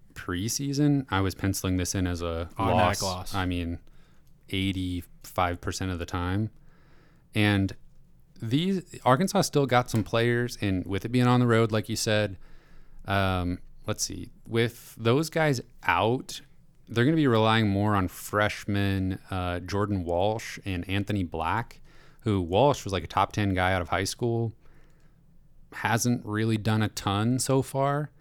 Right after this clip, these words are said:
Speaker 1: He gets in foul trouble easily. Um, but I just wanted to point out in the Arkansas L S U game that just happened last week,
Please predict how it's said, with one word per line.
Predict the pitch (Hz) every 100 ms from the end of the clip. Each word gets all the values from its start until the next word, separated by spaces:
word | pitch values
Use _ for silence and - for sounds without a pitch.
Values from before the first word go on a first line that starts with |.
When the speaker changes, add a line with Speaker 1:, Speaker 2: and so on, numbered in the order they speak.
| - - -
Speaker 1:
He | 95
gets | 104
in | 98
foul | - 98 117
trouble | - 123 123 123
easily. | 127 123 127 123 127 - - - - - -
Um, | 110 107 98 92 -
but | 95 101
I | 110
just | 131 -
wanted | 180
to | 123
point | - 123 113
out | 107 -
in | 101 101
the | 98 92 92 -
Arkansas | 104 110 151 139 - 135 127
L | 107 113
S | - 98
U | 104
game | 123 123
that | 107
just | 101 -
happened | 95 98 107 107 110 - - - - -
last | 92 92 104 -
week, | 123 123 123